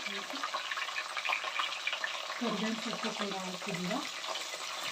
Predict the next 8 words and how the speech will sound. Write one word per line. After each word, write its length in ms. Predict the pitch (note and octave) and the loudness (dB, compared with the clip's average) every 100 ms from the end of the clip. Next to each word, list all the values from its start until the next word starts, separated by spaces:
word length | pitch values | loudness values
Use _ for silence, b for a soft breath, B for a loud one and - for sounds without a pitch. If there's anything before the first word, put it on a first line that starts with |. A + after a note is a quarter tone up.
| - - - - - - - - - - - - - - - - - - - - - - - - - - - - - - - - - - G#3+ | 0 -2 -2 -2 0 2 4 4 2 2 0 0 -2 -2 -2 -2 0 4 6 8 6 4 2 2 0 6 8 8 6 6 8 8 6 2 0
ಅದಕ್ಕೆ 560 | G3 - G#3 G#3 - E4+ - - - - - | 8 10 12 10 4 4 4 2 0 -2 -2
ನಾವು 200 | A3 D4 F4 - - - | 2 2 2 4 6 6
ಕರ್ಬೇವಿನ 380 | A#3+ A3+ C4+ D4+ | 4 6 6 8
ಸೊಪ್ಪು 240 | C#4 B3 A3 | 4 4 4
ಹಾಕಿರ್ತೀವಿ 560 | G#3 G#3 G#3+ G#3 G3 F#3+ F#3+ F#3+ F#3 F#3 - | 2 2 0 0 0 0 0 0 0 0 0
ನಾವು. 100 | A3+ E4 - - - A3 | 4 4 2 0 0 4
ಇವು 180 | G#3+ A#3+ E4+ - - - - - | 6 8 8 4 0 -2 -2 -2
ಸರಿ 200 | A3+ B3+ | 0 0